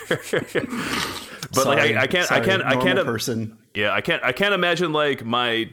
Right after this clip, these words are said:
Speaker 1: my uncle setting up his TiVo to watch, like, midnight anime,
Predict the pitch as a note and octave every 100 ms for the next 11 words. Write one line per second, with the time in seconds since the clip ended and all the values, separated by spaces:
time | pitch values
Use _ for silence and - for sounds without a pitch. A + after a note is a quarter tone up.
0 | _ - A2 A2 A#2 A2+ A2 G#2 G2+ G2+
1 | - - - - _ - - A#2+ A2+ A2+
2 | A#2 G2+ - A#2 G2+ G2 F#2+ F2 D#2 A2
3 | G2 G2+ G2+ E2 - - - G2 G2 F#2
4 | F#2 G2+ G2 F#2+ F#2+ F2+ E2+ D#2+ D2